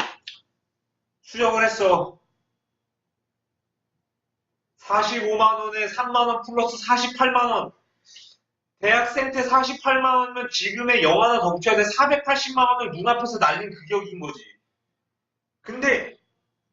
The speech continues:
단순히 사백팔십만 원이 문제가 아니야. 나의 꿈이, 나의 계획했던 것들이 사라지던 순간이었지.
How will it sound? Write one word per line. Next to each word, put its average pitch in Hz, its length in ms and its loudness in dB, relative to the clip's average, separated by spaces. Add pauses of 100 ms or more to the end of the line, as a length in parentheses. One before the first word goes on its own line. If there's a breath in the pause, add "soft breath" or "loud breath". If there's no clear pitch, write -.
(140)
단순히 254 440 -4
사백팔십만 277 800 0
원이 254 180 -2
문제가 190 400 2
아니야. - 240 -4 (2000)
나의 175 520 0
꿈이, 254 600 -2 (340)
나의 151 560 -2 (880)
계획했던 175 760 -2
것들이 156 720 -2 (420)
사라지던 202 640 -2
순간이었지. 175 680 -4